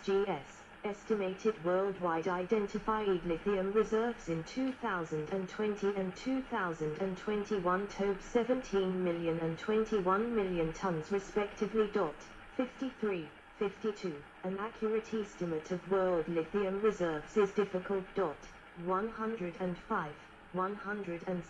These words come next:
six. One reason for this is that most lithium classification schemes are developed for solid ore deposits, whereas brine is a fluid that is problematic to treat with the same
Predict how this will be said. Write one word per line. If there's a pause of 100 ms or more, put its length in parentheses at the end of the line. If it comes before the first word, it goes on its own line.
six. (520)
One
reason
for
this
is
that
most
lithium
classification
schemes (100)
are
developed
for
solid
ore
deposits, (240)
whereas (100)
brine
is
a
fluid
that
is (160)
problematic
to
treat (100)
with
the
same